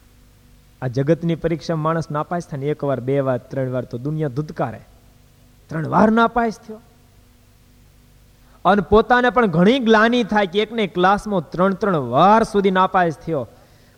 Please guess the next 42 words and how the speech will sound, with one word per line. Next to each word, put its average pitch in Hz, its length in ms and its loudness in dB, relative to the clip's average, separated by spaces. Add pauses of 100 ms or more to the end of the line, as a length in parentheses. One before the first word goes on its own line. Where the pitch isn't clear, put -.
(140)
પણ 156 340 0 (560)
આ 120 60 -12
મોક્ષના 160 640 0
પથમાં 160 440 -4
કેટલી 156 400 -4
વાર 139 280 2
નાપાસ 139 440 -2
થયો 135 240 -10
એની 143 140 -8
કાંઈ 135 140 -4
ચિંતા 131 480 -8
જ 107 60 -12
નથી. 113 220 -14 (100)
કરોડો 165 420 6
વાર 135 220 2
નાપાસ 113 440 -10
થયો. 98 160 -18
તમે 107 180 -14
કલ્પના 110 340 -14
તો 139 100 -12
કરો, 151 340 -14
કરોડો 185 340 2
ને 160 80 -4
અબજો 175 420 4
વાર 254 200 2
નાપાસ 240 420 0
થયો. 208 300 -14 (1900)
અને 131 160 -10
તો 151 220 4
હજી 151 200 4
લગ્ન 139 300 0
નથી 156 240 -4
લાગતી 160 340 0
ને 151 80 0
શરમ 185 380 4
એ 190 80 4
નથી 196 280 2
આવતી. 196 280 2
હાવ 196 280 4
બેશરમ 226 560 2
છે 226 180 -2
જીવ, 202 220 -2